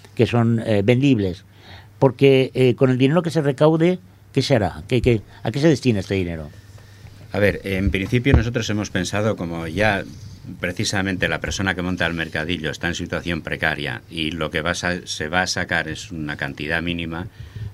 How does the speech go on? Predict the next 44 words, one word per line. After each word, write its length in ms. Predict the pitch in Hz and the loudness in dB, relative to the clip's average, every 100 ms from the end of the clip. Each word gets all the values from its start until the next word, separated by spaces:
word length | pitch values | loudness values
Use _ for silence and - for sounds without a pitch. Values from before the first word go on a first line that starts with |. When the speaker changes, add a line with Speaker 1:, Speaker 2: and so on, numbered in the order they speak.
| - | -10
Speaker 2:
pues 140 | - - | -10 -6
que, 320 | 80 73 73 - | -4 -4 -8 -10
que 100 | 78 | -8
se 180 | - | -6
lo 100 | 76 | -4
lleve 340 | 76 82 76 80 | -2 -2 0 -2
él, 120 | 65 | -4
claro, 340 | - 73 62 - - - | -6 -8 -8 -14 -20 -16
porque 240 | - - 69 | -14 -10 -6
son 180 | 87 | -4
gente 340 | 95 90 98 92 | -4 -2 -2 -2
que 80 | 78 | -4
está 200 | - 85 | -4 -4
en 60 | |
situación 360 | 87 85 85 87 | -4 -8 -6 -6
precaria 340 | 87 87 87 | -4 -2 0
y 40 | 87 | -2
necesita, 560 | 80 80 90 101 107 - - - | -4 -6 -4 -2 -4 -6 -20 -10
como 180 | 87 87 | -4 -2
aquel 180 | 104 101 | 0 0
que 120 | 104 | 0
dice, 300 | 104 - - | -2 -2 -2
comer. 380 | 82 73 76 - - - - - - - - | -4 -4 -6 -8 -20 -20 -20 -20 -20 -12 -6
Entonces 320 | 107 113 123 | 0 2 4
nosotros, 600 | 117 - 123 110 87 - | 2 2 0 0 -4 -2
a 120 | 85 | -2
la 140 | 82 87 | 0 0
vez, 240 | 110 110 - | 0 -2 -6
montamos 640 | 82 80 80 95 98 92 | -8 -6 -2 -2 -2 -4
una 200 | 101 90 | -2 -2
mesa 340 | 92 92 87 90 | -2 -2 -2 -2
de 100 | 78 | -2
la 80 | |
Asociación 440 | 78 90 76 92 90 | -4 -6 -6 -6 -4
de 60 | |
Aturats, 480 | 85 76 69 67 - - - - - - - | -4 -4 -6 -6 -8 -14 -20 -20 -20 -20 -12
pero 180 | 78 76 | -8 -4
más 180 | 80 - | -2 -2
que 120 | 90 | -2
nada 300 | 90 95 92 | 0 0 -2
para 200 | 82 82 | -4 -2
dar 180 | 92 92 | -2 -2
información 800 | 90 92 90 85 101 95 82 | -4 -4 -2 -4 0 0 0
a, 360 | 78 73 71 | -2 -2 -4